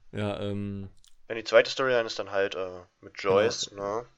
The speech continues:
Speaker 1: Ich hätte jetzt sogar erstmal gesagt, ähm, Hopper, der Will
Speaker 2: Ach so,
Speaker 1: sucht.
Speaker 2: ja, ja.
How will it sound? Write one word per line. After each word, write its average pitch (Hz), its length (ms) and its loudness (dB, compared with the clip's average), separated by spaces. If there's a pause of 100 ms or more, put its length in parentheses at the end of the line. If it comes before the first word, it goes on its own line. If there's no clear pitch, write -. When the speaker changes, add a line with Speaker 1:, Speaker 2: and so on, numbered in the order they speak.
Speaker 1:
Ich 127 200 -2
hätte 139 120 2
jetzt 131 100 -2
sogar 127 200 2
erstmal 127 260 -2
gesagt, 117 420 -2
ähm, 101 400 -6
Hopper, 151 420 -2
der 107 280 -2
Will 120 220 2
Speaker 2:
Ach 139 60 -4
so, 165 60 -2 (100)
Speaker 1:
sucht. - 200 -18
Speaker 2:
ja, 101 140 -2
ja. 87 200 -4